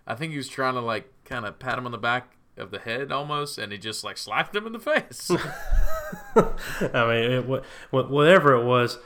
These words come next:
Speaker 2: uh, that, that might have been wh-, why he was, uh, he was getting a little teary-eyed <laughs> during his, during his presser,
Speaker 1: Yeah.
Speaker 2: <laughs> or his, uh, his post-game interview. But, uh, but man, it, it, it was,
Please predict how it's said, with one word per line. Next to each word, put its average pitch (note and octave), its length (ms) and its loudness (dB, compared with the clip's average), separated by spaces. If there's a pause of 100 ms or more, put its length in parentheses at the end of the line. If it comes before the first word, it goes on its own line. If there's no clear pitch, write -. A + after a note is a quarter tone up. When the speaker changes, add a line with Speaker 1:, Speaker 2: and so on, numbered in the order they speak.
(220)
Speaker 2:
uh, B2 200 4
that, B2 200 0
that A#2+ 120 -2
might C3 160 4
have A2+ 100 0
been A2+ 160 0
wh-, A#2 160 -6
why A#2+ 200 4
he A#2+ 140 0
was, A2+ 260 0
uh, G#2+ 180 0
he A2+ 60 -4
was A2 100 -6
getting A#2 160 -2
a A#2 40 0
little A2+ 160 -4
teary-eyed A2 680 2 (280)
<laughs> - 40 -6
during C#3 220 2
his, A2 140 -2 (120)
during C3 180 2
his G#2+ 100 -6
presser, C3 580 -2
Speaker 1:
Yeah. A#2+ 580 -2
Speaker 2:
<laughs> - 0 -
or A#2 140 0
his, A2 140 -4
uh, G#2+ 280 0
his A#2 160 -6 (200)
post-game A#2+ 440 0
interview. A2+ 400 0 (540)
But, A2 180 2
uh, G#2 340 -2
but A#2 140 -6
man, A#2 220 0
it, A#2+ 120 -2
it, B2 200 -4
it B2+ 180 -2
was, A2 300 -8